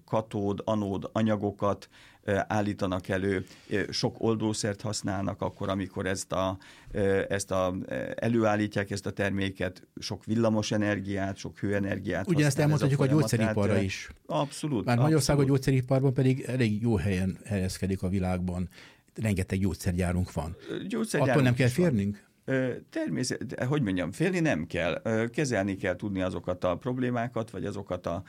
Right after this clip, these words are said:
Speaker 1: kockázatok, amit, amit jelentenek, és Magyarország ezeket tudja kezelni.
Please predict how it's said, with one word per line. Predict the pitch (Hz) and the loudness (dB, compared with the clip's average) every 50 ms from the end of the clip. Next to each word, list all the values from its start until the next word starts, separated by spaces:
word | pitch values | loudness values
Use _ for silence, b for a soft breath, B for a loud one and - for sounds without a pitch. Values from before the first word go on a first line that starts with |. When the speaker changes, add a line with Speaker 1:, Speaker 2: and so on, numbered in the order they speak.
| B B B B _ | B B B B _
Speaker 1:
kockázatok, | - 113 107 - - 101 101 95 98 - 104 - - | -6 -6 -6 -2 -2 -2 -2 -2 -4 -6 -8 -8 -4
amit, | 101 98 92 - | -4 -4 -2 -2
amit | - 95 90 90 95 87 - | -2 -2 -2 -4 -6 -6 -4
jelentenek, | - 113 131 131 135 135 143 135 135 127 | -2 0 0 0 0 0 0 -2 -2 -2
és | 139 127 - | -4 -6 -4
Magyarország | - 131 131 131 131 131 - - 131 131 127 | -2 -2 0 0 -2 -2 -2 -2 -2 0 0
ezeket | 131 131 127 127 - 127 120 - - - - | 0 -2 -2 -2 -2 -4 -4 -4 -12 -12 -4
tudja | - 160 143 120 101 - | -4 -2 0 0 -2 0
kezelni. | - 107 107 110 127 110 117 117 120 127 127 127 | 0 -2 0 2 2 2 4 4 4 4 2 2